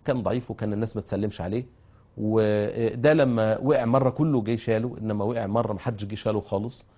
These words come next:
آه، ده العطاء ده يعني كان، آه، يعني طلع في لوحة الشرف وخد طفل مثالي وتم تكريمه، والمدرسين بيحبوه، والده ووالدته بيحبوه، وزمايله بيحبوه، وكل الناس بتحبه، واللي طبعا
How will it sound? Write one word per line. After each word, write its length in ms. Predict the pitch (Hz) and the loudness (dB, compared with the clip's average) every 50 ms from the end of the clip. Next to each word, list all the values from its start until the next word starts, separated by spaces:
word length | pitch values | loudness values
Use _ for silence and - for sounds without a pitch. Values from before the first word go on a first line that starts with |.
| _ _ _ - - _ _ _ - - | _ _ _ -20 -20 _ _ _ -2 2
آه، 360 | 127 127 127 131 127 123 123 | 4 4 6 6 4 4 4
ده 480 | 120 139 147 156 160 160 156 - 143 | 4 6 6 6 6 6 4 2 2
العطاء 840 | 127 123 123 120 117 117 117 113 107 120 120 - - 139 139 135 - | 2 2 2 0 0 0 2 2 2 2 0 2 4 4 4 4 4
ده 280 | 117 113 123 131 135 131 | 2 4 6 6 6 6
يعني 360 | 127 120 110 101 107 113 110 | 4 2 0 0 -2 -2 -4
كان، 440 | - - 127 127 131 135 131 127 123 - - - _ _ _ - | -2 0 2 2 2 2 0 -2 -4 -6 -12 -20 _ _ _ -2
آه، 520 | - 120 120 113 110 110 107 104 104 104 | 2 4 4 4 4 4 2 0 -2 -2
يعني 640 | 101 110 120 110 110 113 110 107 107 104 - 117 117 | 0 0 2 2 2 0 0 -2 -2 -2 -2 -4 -6
طلع 220 | 113 - 139 110 104 | -4 -2 -2 -2 -2
في 100 | - 117 | -2 -4
لوحة 160 | 113 98 - - | -4 -6 -8 -12
الشرف 500 | - - - 110 101 113 110 - - 113 | -8 -2 0 0 0 0 -2 -4 -6 -8
وخد 340 | 110 104 - - 117 110 - - | -8 -8 -6 -6 -6 -6 -6 -8
طفل 240 | - 113 - - 110 | -10 -10 -8 -6 -4
مثالي 520 | 107 107 104 - 117 110 107 107 107 110 113 | -4 -4 -2 0 0 2 2 2 0 -2 -2
وتم 520 | 110 110 107 107 - - 123 120 117 110 | -2 -4 -4 -6 -2 0 0 0 0 0
تكريمه، 720 | - 117 104 - - 113 113 113 110 110 107 110 117 113 - - - - - - - - - - | -2 -4 -4 -4 -4 -4 -4 -2 -2 -2 -4 -4 -6 -8 -10 -16 -20 -20 -20 -20 -20 -14 -4 0
والمدرسين 1080 | 117 120 123 123 123 120 120 113 - 123 120 117 113 113 107 120 110 107 - 127 120 | 2 4 4 4 4 4 2 2 2 0 0 0 0 0 2 2 0 0 -2 -4 -4
بيحبوه، 520 | 101 101 - - 107 101 101 113 120 117 110 | -4 -4 -6 -8 -6 -4 -2 0 0 2 2
والده 240 | 117 113 110 104 110 | 2 2 2 0 -2
ووالدته 380 | 110 110 107 107 107 104 123 | 0 0 -2 -2 -4 -6 -6
بيحبوه، 580 | 104 104 - - - 104 101 98 117 117 113 110 | -6 -6 -8 -8 -8 -8 -6 -4 -4 -2 -2 -2
وزمايله 360 | 107 107 107 110 110 110 104 | -2 -2 -4 -4 -4 -4 -6
بيحبوه، 440 | - - - 104 95 95 113 117 113 | -6 -8 -8 -8 -6 -6 -4 -4 -4
وكل 240 | 110 - 123 120 107 | -4 -4 -4 -4 -4
الناس 200 | 107 113 110 98 | -2 -4 -4 -6
بتحبه، 440 | - - - - 120 113 104 113 117 | -8 -10 -8 -6 -6 -4 -4 -4 -4
واللي 380 | 113 - 117 120 120 117 113 | -4 -4 -4 -4 -4 -4 -4
طبعا 340 | 110 117 113 107 110 117 | -4 -4 -2 -2 -2 -2